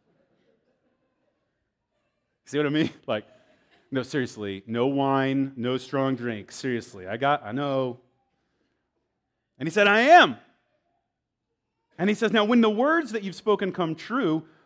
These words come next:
what's gonna be the manner of life for this child? What will be his mission?" An angel just simply said, "Look, I, I already told your wife. She may not eat of anything that comes from the vine, neither let her drink wine or strong drink or eat anything unclean. All that I commanded her,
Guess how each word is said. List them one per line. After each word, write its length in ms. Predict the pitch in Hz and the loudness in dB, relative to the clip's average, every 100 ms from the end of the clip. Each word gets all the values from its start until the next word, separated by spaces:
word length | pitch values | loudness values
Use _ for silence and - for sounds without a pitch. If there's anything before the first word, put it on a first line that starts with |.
| - | -8
what's 240 | 208 226 | -8 -6
gonna 220 | - 247 | -2 0
be 240 | 196 226 226 | 0 -4 -2
the 200 | 196 185 | 2 2
manner 340 | 180 196 208 | 2 -2 0
of 120 | 185 | -2
life 320 | 160 180 208 - | -2 -2 -2 -4
for 120 | 156 | -10
this 160 | 131 | -10
child? 380 | - 170 135 120 | -10 -8 -8 -4
What 160 | 131 185 | -2 -2
will 100 | 196 | -4
be 180 | 170 180 | -6 -8
his 180 | 160 | -6
mission?" 560 | 151 156 175 - 110 92 _ _ - | -6 -6 -8 -10 -14 -16 _ _ -6
An 100 | 180 | -6
angel 380 | 170 208 247 196 | 0 0 2 0
just 160 | 180 180 | -2 -2
simply 280 | 170 170 | -4 -2
said, 420 | 170 233 233 208 156 | -4 2 2 2 2
"Look, 260 | 190 - _ _ _ - | 0 -2 _ _ _ -18
I, 80 | 147 - | -14 -4
I 120 | 147 | 2
already 280 | 160 185 170 | 4 4 0
told 300 | 127 165 143 | -2 -4 -2
your 100 | 135 | -4
wife. 380 | 123 85 - _ _ _ _ _ _ _ _ _ _ _ _ _ _ _ _ _ - | -6 -8 -14 _ _ _ _ _ _ _ _ _ _ _ _ _ _ _ _ _ -12
She 140 | - | -4
may 100 | 175 | 0
not 160 | 180 160 | 2 2
eat 120 | 190 | 0
of 80 | 214 | 0
anything 300 | 226 226 226 | 0 0 -2
that 100 | 226 | -2
comes 200 | 196 196 | -4 -4
from 120 | 208 | -6
the 80 | 202 | -4
vine, 320 | 156 147 160 | -2 0 -2
neither 300 | 165 170 180 | -2 0 0
let 120 | 180 | 0
her 100 | 170 | -2
drink 280 | 156 147 160 151 | -2 -6 -8 -6
wine 360 | 160 160 160 | -4 -2 -4
or 80 | 147 | -6
strong 320 | - 160 151 | -10 -6 -4
drink 260 | 127 135 135 | -4 -8 -8
or 80 | 135 | -10
eat 160 | 147 | -8
anything 240 | 143 135 131 | -8 -8 -8
unclean. 360 | 123 139 117 | -8 -8 -8
All 200 | - 139 | -2 0
that 80 | 160 | 2
I 60 | 156 | 0
commanded 380 | 165 156 156 151 | -2 -2 -2 0
her, 320 | 233 170 | 4 4